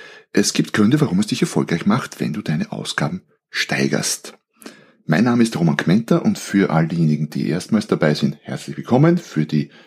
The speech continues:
Wiederholungstäter natürlich auch. Wie immer findest du die, äh, weiterführenden Beiträge, Links et cetera zu dieser Folge unter w w w roman kmenter punkt com slash podcast und auch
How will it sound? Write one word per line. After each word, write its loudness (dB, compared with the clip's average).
Wiederholungstäter 0
natürlich -2
auch. 2
Wie 2
immer 2
findest 0
du 2
die, 4
äh, -2
weiterführenden 0
Beiträge, 2
Links 2
et -4
cetera -2
zu -6
dieser -4
Folge -2
unter -6
w 2
w 2
w 4
roman -2
kmenter 2
punkt 0
com 4
slash -2
podcast 0
und -2
auch -2